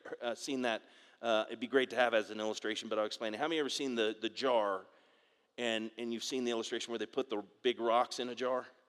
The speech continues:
And then they put the little rocks in the jar, and then they put the pebbles in the jar, and then they put sand in the jar, and then they fill it with water.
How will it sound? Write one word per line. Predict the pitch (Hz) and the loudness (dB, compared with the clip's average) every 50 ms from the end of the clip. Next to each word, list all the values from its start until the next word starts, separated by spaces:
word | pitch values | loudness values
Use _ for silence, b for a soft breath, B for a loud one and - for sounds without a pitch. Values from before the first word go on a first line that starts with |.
| _ _ _ _ _ _ _ _ _ _ _ _ _ _ _ _ _ _ _ _ _ _ - | _ _ _ _ _ _ _ _ _ _ _ _ _ _ _ _ _ _ _ _ _ _ -2
And | 117 117 117 | -2 0 2
then | 123 120 120 | 2 2 2
they | 123 120 | 0 -2
put | - - 123 123 120 123 - - | 0 2 2 2 2 -2 -6 -2
the | 120 113 113 | 0 0 0
little | 110 113 127 127 127 | 2 0 2 2 4
rocks | 131 123 117 117 117 - - 139 | 4 6 4 4 2 0 -6 -6
in | 127 | -4
the | 127 120 | -6 -6
jar, | 110 117 131 120 120 120 120 120 117 | -4 -2 0 2 4 6 6 4 4
and | 110 110 113 | 2 0 -2
then | 113 113 | -2 -2
they | 113 110 | -4 -4
put | - - 123 - | -4 -6 -6 -6
the | - | -8
pebbles | - - - 123 117 120 120 117 | -16 -2 -2 0 0 0 -2 -4
in | 120 123 120 | -4 -4 -4
the | 120 | -4
jar, | 110 113 120 113 113 113 117 117 113 | -2 0 2 4 6 6 6 4 2
and | 113 113 113 | 2 -2 -4
then | 110 | -4
they | 110 110 | -6 -6
put | - - 113 - | -6 -6 -8 -8
sand | - - 131 127 120 123 120 | -6 -4 -2 0 0 0 0
in | 117 113 | -2 -2
the | 113 110 | -4 -4
jar, | 110 120 110 113 113 | -4 -2 -2 -2 -2
and | 110 113 | -2 -4
then | 110 113 | -4 -4
they | 113 110 | -6 -6
fill | - - 117 113 | -4 -4 -2 -2
it | 104 107 | -2 -4
with | 107 107 | -4 -2
water. | 107 107 101 90 - - | 0 0 0 0 -4 -10